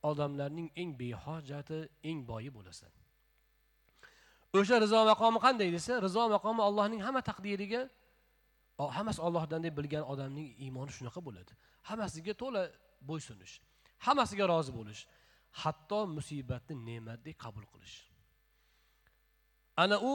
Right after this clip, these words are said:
rizo maqomidagi odamga deyiladi, musibat u ne'matdek o'tib ketaveradi. U hech qanaqa unga og'irlik keltirmaydi. Modomiki dunyo musibatdan xoli emas ekan, musulmon kishi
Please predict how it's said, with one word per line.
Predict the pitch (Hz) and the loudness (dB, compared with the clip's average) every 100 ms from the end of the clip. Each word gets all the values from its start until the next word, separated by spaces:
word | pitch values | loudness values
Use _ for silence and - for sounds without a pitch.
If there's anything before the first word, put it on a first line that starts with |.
| 269 170 | 0 -2
rizo | 180 185 233 | -2 2 2
maqomidagi | 208 196 196 190 185 220 | 2 4 4 2 0 0
odamga | 180 170 160 170 | 0 0 -2 -4
deyiladi, | 247 233 156 139 185 269 _ _ _ _ - | -4 -4 -4 -6 -10 -16 _ _ _ _ -10
musibat | 156 160 180 214 233 _ _ _ _ _ _ _ _ _ _ _ _ _ _ _ _ | -8 -6 -6 -6 -8 _ _ _ _ _ _ _ _ _ _ _ _ _ _ _ _
u | 196 202 156 - - | -10 -10 -10 -16 -14
ne'matdek | 131 156 175 185 190 175 | -6 -4 -4 -6 -8 -12
o'tib | 160 - | -14 -16
ketaveradi. | 170 196 165 107 | -16 -14 -16 -16
U | 98 135 135 | -18 -18 -16
hech | 139 185 | -16 -12
qanaqa | 175 151 151 | -10 -10 -10
unga | 151 139 160 147 _ _ _ - | -12 -10 -10 -10 _ _ _ -10
og'irlik | 139 143 147 143 | -8 -8 -10 -8
keltirmaydi. | 143 123 117 107 92 107 | -10 -10 -12 -16 -20 -4
Modomiki | 139 208 226 226 220 220 | 4 4 4 0 -2 -4
dunyo | 220 214 | -2 0
musibatdan | 208 190 202 170 190 165 | 0 -4 -4 -4 -4 -4
xoli | 147 143 | -4 -4
emas | 143 135 | -4 -8
ekan, | 120 120 135 - _ _ _ _ - | -10 -14 -16 -20 _ _ _ _ -10
musulmon | 160 196 202 220 214 | -6 -2 2 2 0
kishi | - 214 | -2 0